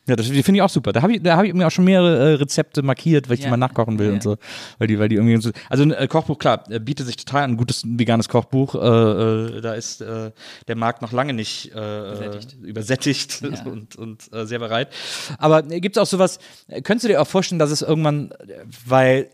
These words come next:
Speaker 1: ich sage, dieser, dieser Cut von Anästhesist zu YouTuber war das ja dann quasi erstmal, äh, der war ja sehr groß. Vielleicht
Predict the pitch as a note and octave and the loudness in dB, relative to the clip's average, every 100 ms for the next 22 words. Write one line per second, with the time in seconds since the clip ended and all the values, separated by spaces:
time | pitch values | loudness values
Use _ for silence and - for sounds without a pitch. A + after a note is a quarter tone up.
0 | - C#3 C3 B2+ B2 B2 B2 A#2 A2+ A#2 | -14 -4 -2 -2 0 2 2 0 -2 -2
1 | - E3 - - C3+ B2 B2 - B2 B2+ | 0 -2 -2 -4 -2 0 -2 -4 -2 0
2 | - A#2+ A2+ D#3 - - - B2+ B2 A#2 | 0 0 2 0 0 -4 2 4 4 2
3 | - - C3+ E3+ - A2 G2+ F#2+ F2+ G#2 | 0 -2 2 2 0 0 0 -2 -2 -4
4 | G#2+ G2+ G2 F#2+ G2 G2 F#2+ A#2 B2 C#3 | -2 -2 -2 0 -2 0 -2 0 0 -2
5 | - - - A2+ A#2 A2+ A#2 B2+ C3+ B2 | -12 -18 -4 2 4 4 4 6 4 4
6 | B2 G#2+ A2+ A3 - - C3 B2 A#2+ | 0 2 2 2 -2 -4 0 0 -4